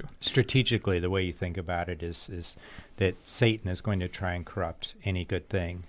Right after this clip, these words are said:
And the better it is, the closer it is to, to goodness, the more he's gonna try and corrupt it. And,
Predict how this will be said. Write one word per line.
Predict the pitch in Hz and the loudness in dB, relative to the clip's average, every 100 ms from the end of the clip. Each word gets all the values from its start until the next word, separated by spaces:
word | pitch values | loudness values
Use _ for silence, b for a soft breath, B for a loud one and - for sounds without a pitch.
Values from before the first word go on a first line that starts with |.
| - - | -6 2
And | 110 | 4
the | 101 | 4
better | 82 110 104 101 92 | 4 4 6 4 2
it | 90 | 0
is, | 87 90 | -4 -6
the | 95 | -8
closer | - 104 95 - 95 | -6 -2 -2 0 0
it | 90 | 0
is | 87 90 - | 0 -4 -6
to, | - 104 90 101 | -6 -4 -4 -8
to | - 90 | -10 -8
goodness, | 92 87 87 - | -6 -6 -6 -2
the | 107 | 0
more | 95 92 92 | 0 0 -2
he's | 92 - | -4 -6
gonna | 104 90 | -8 -8
try | - 95 | -8 -8
and | 92 | -8
corrupt | - 98 - - | -6 -4 -4 -6
it. | 98 | -2
And, | 104 95 | 0 0